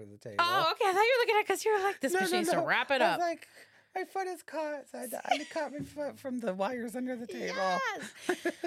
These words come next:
Speaker 2: So she, I remember this story in, this was probably just, like, a couple years before my mom died. So this was, like, late nineties. And she was, like, doing a massage on, uh, you know, someone that's a client that's a regular client.
Speaker 1: Happy
Speaker 2: And
Speaker 1: ending?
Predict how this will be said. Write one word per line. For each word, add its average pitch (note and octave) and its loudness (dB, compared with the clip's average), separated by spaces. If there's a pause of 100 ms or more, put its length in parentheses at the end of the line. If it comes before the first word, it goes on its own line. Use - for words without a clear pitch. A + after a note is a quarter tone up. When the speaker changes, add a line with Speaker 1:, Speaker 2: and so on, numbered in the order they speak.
(120)
Speaker 2:
So E4 2 (640)
she, C4 -2
I C#4 4
remember C#4+ 2
this D4 2
story B3 2 (100)
in, G#3 2
this A#3 2
was A#3+ -4
probably A3 2
just, G#3 -4
like, G3+ -6
a G3+ -16
couple G#3+ 0
years F3 0
before F3 -4
my D#3+ 2
mom E3 -2
died. A2 -2
So - -12
this F#3 -6
was, - -8 (180)
like, D3 -2
late E3 0
nineties. C3 -4 (340)
And F3+ -4
she G#3 -2 (280)
was, F#3+ -4
like, F3+ 0 (480)
doing F3 0
a - -4
massage A#3 -2 (180)
on, F#3 0
uh, E3+ 0 (260)
you G3 -4
know, F3+ 0
someone F#3+ -4
that's F3+ -6
a F#3 -10
client F3+ -4
that's - -10
a F#3 -12
regular F#3 -4
client. E3 -2
Speaker 1:
Happy A#2 2
Speaker 2:
And A2+ -2
Speaker 1:
ending? D3+ -4